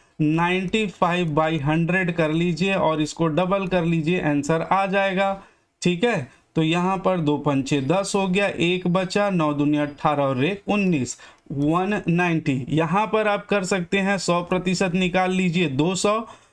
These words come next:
अब यहाँ पर आप इसको इस प्रकार से भी कर सकते हैं, माइनस फ़ाइव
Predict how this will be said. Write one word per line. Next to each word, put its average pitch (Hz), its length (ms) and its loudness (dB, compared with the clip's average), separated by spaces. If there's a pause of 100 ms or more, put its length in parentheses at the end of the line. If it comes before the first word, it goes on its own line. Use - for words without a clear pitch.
(180)
अब 170 200 0
यहाँ 185 280 0
पर 220 200 0
आप 196 320 -2
इसको 190 300 0
इस 226 160 -2
प्रकार 226 340 0
से 214 160 0
भी 208 120 0
कर 190 180 0
सकते 170 320 -2
हैं, 165 120 2
माइनस 165 500 0
फ़ाइव 165 300 0